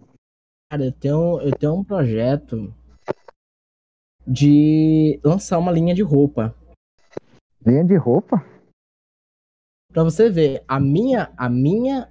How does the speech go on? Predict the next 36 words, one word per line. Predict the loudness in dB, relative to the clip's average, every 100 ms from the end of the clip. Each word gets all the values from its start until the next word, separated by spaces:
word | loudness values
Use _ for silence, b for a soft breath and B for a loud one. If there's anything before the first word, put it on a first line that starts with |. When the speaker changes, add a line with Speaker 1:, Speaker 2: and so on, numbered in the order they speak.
| -8
Speaker 1:
a | -2
minha, | 0 2 2 0 -2 -4 -4 -6 _ _
a, | -2
o | 2
meu | 2
processo | 0 -6 -6
criativo | -4 -4 -2 -2
é |
tão | -2 -2 0 2 0
doido | 0 0 2 0 -2 -6 -4
em | -2
volta | 2 2 2 0
da | 0
O | 0
M | 2 0 0
F | 0 -2 -10 -16 -16 -4
que | -2
ela | -2 -4
tá | -4
envolvida | -2 -2 0 0 0 -2
com | -2
revista, | 0 0 0 -2 -4 -6 -8
música, | -4 2 2 2 -2 -4
podcast | -4 -2 -2 -2 -2 -2 -2 -2
e | 0
roupa. | 2 2 0 -4 -8 -10 -20 _ _ _ _ _ _ _ _ 0
Tem | 2
uma | 2 0
peça | 2 0 2
em | 0
desenvolvimento | 2 2 2 2 0
que | 0
vai | -2
ser | -2
exclusiva | -8 -4 0 2 2 2 2
minha. | 2 2 2 0